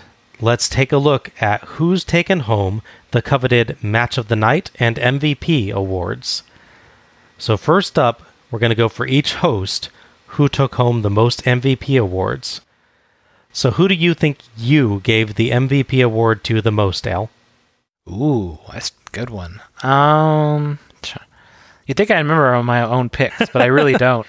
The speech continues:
Speaker 1: This is one of those, uh, do you know yourself moments, right?
Speaker 2: Yeah, exactly.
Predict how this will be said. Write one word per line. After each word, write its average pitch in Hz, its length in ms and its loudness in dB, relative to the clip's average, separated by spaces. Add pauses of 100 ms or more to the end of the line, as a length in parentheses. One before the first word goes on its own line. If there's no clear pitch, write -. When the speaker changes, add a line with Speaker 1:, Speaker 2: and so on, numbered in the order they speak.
(100)
Speaker 1:
This 139 100 2
is 131 60 -2
one 135 140 4
of 120 80 0
those, 117 280 2
uh, 107 440 4
do 131 80 0
you 120 180 2
know 113 200 2
yourself 101 520 -4
moments, 98 400 -6
right? 107 240 -2 (280)
Speaker 2:
Yeah, 131 180 2
exactly. 120 580 -2